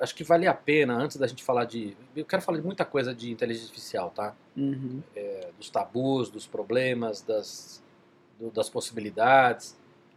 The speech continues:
Speaker 1: Mas antes de falar sobre isso, dá pra você explicar o que é inteligência artificial em, em uma frase ou não? Ou em um minuto? Ou não dá?
Speaker 2: Acho que dá. Sim, óbvio, não vou cobrir tudo, né? Mas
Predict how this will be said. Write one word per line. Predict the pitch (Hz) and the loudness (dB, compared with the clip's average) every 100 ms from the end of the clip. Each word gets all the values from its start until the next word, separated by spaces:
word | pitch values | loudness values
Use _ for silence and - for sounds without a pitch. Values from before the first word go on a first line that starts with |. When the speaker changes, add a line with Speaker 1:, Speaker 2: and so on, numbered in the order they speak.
| _ | _
Speaker 1:
Mas | 117 117 | -2 2
antes | 208 - - | 2 0 -6
de | |
falar | - 131 131 | 0 2 2
sobre | - - 160 | -2 2 2
isso, | 165 - - - | 2 -6 -20 0
dá | 156 170 | 6 6
pra | - | 4
você | 185 | -2
explicar | 143 - 135 143 139 | -2 -6 0 6 6
o | |
que | 131 - 131 | 6 2 4
é | 147 | 4
inteligência | 131 127 117 123 | 2 -4 -6 -6
artificial | - - - 117 123 127 | -8 -10 -6 0 6 6
em, | 117 110 110 | 4 -4 -10
em | 113 | -6
uma | 135 104 | -4 -4
frase | - - 180 135 | 0 2 4 2
ou | 113 | 0
não? | 104 101 | -2 -4
Ou | 110 | -4
em | 120 | 0
um | |
minuto? | 156 127 180 - - _ _ _ _ _ _ _ _ - | 0 0 -2 -4 -16 _ _ _ _ _ _ _ _ 0
Ou | 143 | 2
não | 143 | 2
dá? | 120 101 - - - - - | 2 0 -4 -20 -20 -16 -10
Speaker 2:
Acho | - | -2
que | 370 | 0
dá. | 135 120 107 _ _ _ _ - | 2 0 -2 _ _ _ _ -16
Sim, | - 123 110 - | -10 -10 -10 -12
óbvio, | 117 139 127 123 | 4 4 4 2
não | 127 | -2
vou | 127 | -2
cobrir | 135 135 135 | -4 -2 -2
tudo, | 135 143 160 | -2 -6 -4
né? | 123 127 | -6 -6
Mas | 117 113 - | -8 -8 -12